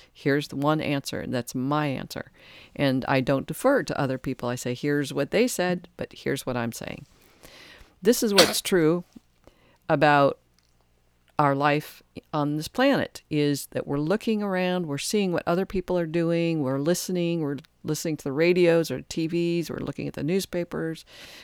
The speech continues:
Google, Facebook, all those things. And we go, "Well, what's true for me?"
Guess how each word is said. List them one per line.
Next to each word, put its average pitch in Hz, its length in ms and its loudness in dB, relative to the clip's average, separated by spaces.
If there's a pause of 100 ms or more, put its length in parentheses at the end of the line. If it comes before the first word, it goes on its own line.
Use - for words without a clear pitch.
(120)
Google, 175 440 4
Facebook, 175 600 2 (300)
all 208 200 2
those 185 280 2
things. 127 360 -4 (440)
And 165 160 2
we 160 100 2
go, 139 300 0 (220)
"Well, 160 260 -2
what's 190 260 0
true 185 200 0
for 190 160 -2
me?" 269 360 2